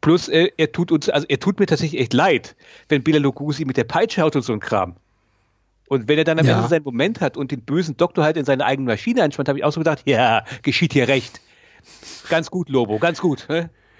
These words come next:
Speaker 2: Der, der Film beginnt ja sogar damit, dass er geohrfeigt wird hier
Speaker 1: Ja,
Speaker 2: von,
Speaker 1: genau.
Speaker 2: von Warnow. Hm.
Speaker 1: Und das ist nicht nett von ihm. Also insofern, die, die, die Dynamik zwischen den beiden,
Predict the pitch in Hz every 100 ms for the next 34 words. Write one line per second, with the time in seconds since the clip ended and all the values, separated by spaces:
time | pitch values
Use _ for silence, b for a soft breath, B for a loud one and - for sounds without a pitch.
0 | b 147 143 135 160 135 175 175 127 123
1 | 127 123 123 - 117 131 180 - 110 -
2 | 110 113 143 202 165 160 196 117 123 107
3 | 113 110 113 - 113 127 131 - 139 151
4 | 175 139 190 214 220 156 101 85 _ -
5 | 117 143 123 151 165 143 B B _ 143
6 | 123 151 143 123 110 127 214 - 208 208
7 | 147 117 123 185